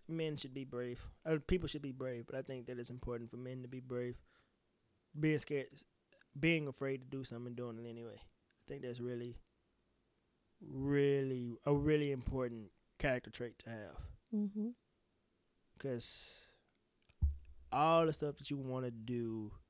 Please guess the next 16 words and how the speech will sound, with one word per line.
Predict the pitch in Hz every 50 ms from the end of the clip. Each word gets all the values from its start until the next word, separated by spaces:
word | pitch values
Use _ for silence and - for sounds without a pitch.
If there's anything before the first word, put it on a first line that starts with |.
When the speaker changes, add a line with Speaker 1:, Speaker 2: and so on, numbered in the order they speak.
| _ _ _ _ _ -
Speaker 1:
is | 151 135 135
right | 143 131 123
behind | - 123 123 127 123 123
the | 120 -
fear | - - 127 123 123
of | 123
you | 123 120
doing | 113 123 117 113 104
it. | - _ _ _ _
You | _ -
just | 110 110 -
gotta | 104 113 113
do | 107 113 110 95
it. | - _ _ _ _ -
Speaker 2:
Yeah. | 262 269 320 294 202 - _ _ _ _ _ _ _ _ _ _ _ _ _ _ _ _ _ -
Speaker 1:
Um, | 151 151 143 139 135 127 120